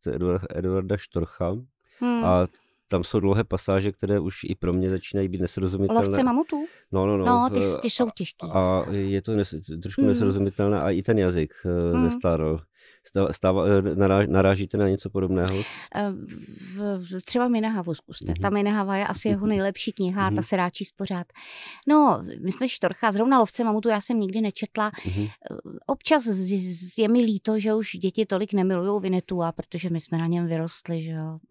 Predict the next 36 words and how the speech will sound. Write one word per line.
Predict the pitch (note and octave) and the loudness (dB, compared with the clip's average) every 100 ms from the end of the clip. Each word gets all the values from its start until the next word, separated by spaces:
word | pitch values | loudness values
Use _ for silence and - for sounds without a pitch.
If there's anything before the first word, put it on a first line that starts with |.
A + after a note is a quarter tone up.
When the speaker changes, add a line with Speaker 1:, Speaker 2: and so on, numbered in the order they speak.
| - | -20
Speaker 2:
Prostě | - - G3 | -12 -6 0
Winnetou, | G3 F#3+ - G#3 | 4 4 2 -4
to, | G3 F#3+ | -2 -4
to | - | 0
je | F#3 F#3 | 2 2
moje. | F3 E3+ F#3 C4 - - - - - _ _ - C#3+ C3+ | 2 0 -4 -6 -12 -10 -8 -10 -12 _ _ -14 -10 -8
Bez | D#3+ D#3+ F#3+ E3+ | -8 -6 -4 -2
toho | G3 G3 | -2 0
já | F#3 F3+ | 0 0
jsem | G#3+ | 0
nemohla | G3 F3 F#3+ F3 | 0 0 -2 -4
existovat. | E3+ G#3 - G3+ F#3+ - - | -4 -8 -6 -4 -6 -8 -4
Speaker 1:
Ale | F#2+ | -4
to, | F#2 A2 G#2+ G#2+ G2+ | -2 2 4 4 0
to | - | -4
jsem | G2 G#2+ | 0 2
do | F#2+ | 2
svého | - F#2+ | 0 -2
syna | F#2+ F2+ | 0 -2
dostal, | D#2+ - - C2+ | -4 -6 -8 -8
to | - | -4
je | D#2 | -2
jako | D#2+ A#3+ | 0 4
Speaker 2:
No, | A#3 | 6
Speaker 1:
to, | G#3 G#3 G#3 | 6 6 4
to | |
je | G#3+ | 4
Speaker 2:
já, | G#3+ A3 | 4 4
Speaker 1:
v | |
Speaker 2:
já | A3 G#3 | 6 6
Speaker 1:
pohodě. | A3+ A#3 | 6 6
Speaker 2:
tak | A#3+ | 2
Speaker 1:
<laughs> | |
To | G#2+ | 0
šlo. | - F3+ - A#2 | 2 2 4 2
Speaker 2:
částečně, | F#2+ - D#3+ | 2 2 0